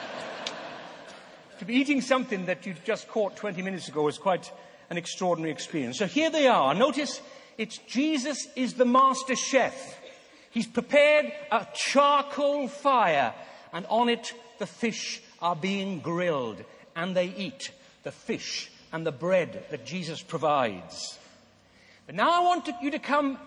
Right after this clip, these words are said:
back about ten days to another charcoal fire. This charcoal fire is in the courtyard surrounding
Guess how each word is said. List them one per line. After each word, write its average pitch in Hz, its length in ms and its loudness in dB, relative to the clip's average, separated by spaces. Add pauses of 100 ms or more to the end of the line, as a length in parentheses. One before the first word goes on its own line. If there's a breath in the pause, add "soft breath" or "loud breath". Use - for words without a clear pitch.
(140)
back 262 200 2 (160)
about 285 380 6
ten 320 400 2
days 208 580 2 (520 loud breath)
to 262 160 4
another 277 600 6 (200)
charcoal 220 640 2
fire. 147 500 2 (800 loud breath)
This 330 260 -2
charcoal 233 460 2
fire 220 320 2
is 240 140 2
in 247 140 4
the 247 80 2
courtyard 202 840 2
surrounding 240 800 0